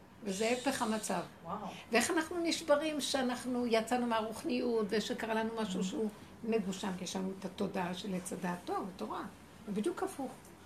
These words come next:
Speaker 1: אז זה מאוד קשה, זה צריך להיות בן אדם שעבר את הסבל, עבר את הכל, ובסוף שבר את זה ואמר,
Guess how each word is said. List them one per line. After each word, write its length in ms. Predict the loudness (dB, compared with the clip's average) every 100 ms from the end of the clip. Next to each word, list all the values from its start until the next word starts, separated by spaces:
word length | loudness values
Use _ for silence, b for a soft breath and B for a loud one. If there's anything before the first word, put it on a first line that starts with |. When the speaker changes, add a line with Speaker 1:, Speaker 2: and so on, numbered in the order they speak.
| B B B B -8
Speaker 1:
אז 80 | -2
זה 100 | 2
מאוד 220 | 2 2
קשה, 380 | 0 2 4 4
זה 140 | 4
צריך 360 | 2 2 0 -2
להיות 200 | 0 2
בן 160 | 2 2
אדם 400 | 2 0 0 -4 B B B B
שעבר 560 | 0 4 6 8 6 6
את 120 | 4
הסבל, 360 | 4 4 6
עבר 240 | 6 6 4
את 120 | 4
הכל, 340 | 2 4 6 6
ובסוף 420 | 6 6 6 2 2
שבר 400 | 4 6 6 6
את 60 |
זה 100 | 4 4
ואמר, 300 | 4 4